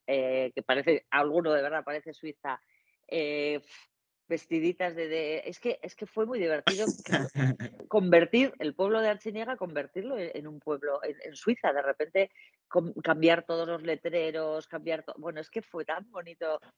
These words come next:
Speaker 1: el momento en el que nos tocó rodar esa parte y llegas al pueblo y ves todo, eh, la figuración vestido con, con la ropa típica, todos los, los escaparates, las banderitas suizas, la, la, eh,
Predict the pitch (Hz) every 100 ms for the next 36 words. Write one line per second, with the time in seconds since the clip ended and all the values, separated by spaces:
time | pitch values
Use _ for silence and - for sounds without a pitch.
0 | - 156 156 175 185 202 185 170 170 165
1 | 165 160 - 147 175 160 160 160 160 147
2 | 156 151 156 139 _ _ 151 156 170 160
3 | 143 165 160 147 151 - 170 175 170 -
4 | _ 151 147 151 151 160 160 147 - 170
5 | 160 147 143 - 151 151 147 147 143 -
6 | _ _ - 160 151 160 151 139 147 151
7 | 143 143 139 143 143 135 _ _ - 170
8 | 160 156 - - 165 156 151 151 156 151
9 | 131 131 131 135 147 143 143 - - _
10 | 156 147 156 151 143 147 156 151 - 147
11 | 131 156 147 147 151 - 160 147 147 147
12 | 131 147 - -